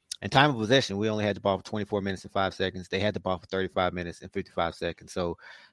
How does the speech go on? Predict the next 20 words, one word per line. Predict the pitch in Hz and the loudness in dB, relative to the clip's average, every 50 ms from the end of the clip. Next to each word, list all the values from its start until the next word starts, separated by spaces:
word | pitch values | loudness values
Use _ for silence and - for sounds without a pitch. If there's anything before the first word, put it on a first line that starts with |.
| _ | _
I | - | -14
mean, | - 85 92 92 87 | -10 -6 -6 -6 -6
just | 87 92 - - | -8 -10 -12 -10
e-, | - | -8
even | 90 104 - - 104 110 107 113 117 104 | -8 -8 -6 -4 -4 -2 0 0 0 -2
if | 107 98 - - | -2 -4 -4 -4
you | 104 101 | -4 -2
look | 104 110 110 - | 0 0 2 2
at | 110 104 - | 2 0 0
the | - - | -2 -8
stats, | - - - - - 131 117 - - - | -8 -8 -4 2 4 6 6 6 2 -2
you | - 110 | -6 -6
could | - 110 - | -6 -6 -2
tell | - 113 104 | 0 0 2
that | 95 95 92 82 | 2 2 0 0
Valley | 90 92 92 92 90 | 0 0 2 0 0
was | 87 87 87 | -2 -4 -6
in | 87 85 | -6 -6
this | 82 78 | -8 -10
game. | - 87 82 80 | -8 -8 -8 -8